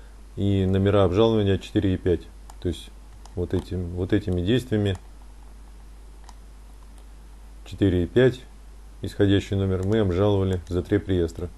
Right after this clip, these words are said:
который нам не, не предоставили. Как отправить в, в Ф Н С?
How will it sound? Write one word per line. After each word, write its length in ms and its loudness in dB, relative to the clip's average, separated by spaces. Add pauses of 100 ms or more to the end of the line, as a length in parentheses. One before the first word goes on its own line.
(260)
который 360 2
нам 180 4
не, 200 0
не 300 0
предоставили. 680 -2 (880)
Как 200 10
отправить 360 10
в, 300 0
в 100 2
Ф 160 4
Н 120 4
С? 420 4